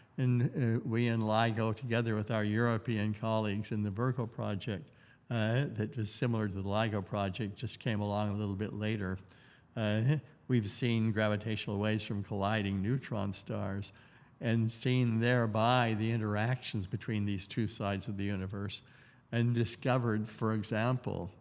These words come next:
we, I should say my colleagues, my, these thousands of colleagues, well, a quarter of all of the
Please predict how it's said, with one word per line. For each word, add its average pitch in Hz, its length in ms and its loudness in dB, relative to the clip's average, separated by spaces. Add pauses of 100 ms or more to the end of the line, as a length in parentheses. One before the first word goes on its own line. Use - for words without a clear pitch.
(220)
we, 120 300 0
I 104 100 0
should 104 220 -6
say 104 200 0
my 98 200 0
colleagues, 107 580 -4
my, 92 160 -2 (240)
these 110 220 0
thousands 113 440 0
of 95 160 -6
colleagues, 113 520 -2 (320)
well, 113 180 2 (540)
a 117 80 2
quarter 147 440 6
of 113 120 2
all 131 280 4
of 101 140 2
the 110 380 0